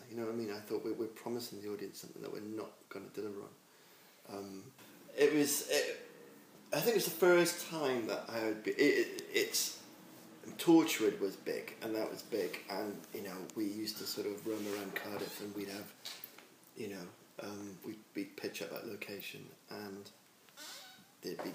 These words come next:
gaggles of people waiting for us, and fans, and, you know, someone on the inside must have been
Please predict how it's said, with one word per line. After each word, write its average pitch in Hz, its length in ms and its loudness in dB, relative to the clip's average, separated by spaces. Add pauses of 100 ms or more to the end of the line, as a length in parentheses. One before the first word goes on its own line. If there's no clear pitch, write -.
gaggles 104 400 -4
of - 320 -14
people 110 260 -8
waiting 107 260 -2
for 110 200 -8
us, 104 220 -6
and 98 80 -10
fans, 98 640 -8
and, 90 120 -8 (180)
you 104 80 -8
know, 90 160 -8 (800)
someone 131 320 2
on 104 60 0
the 101 100 0
inside 92 340 -4
must 98 200 -10
have 85 100 -12
been 98 220 -6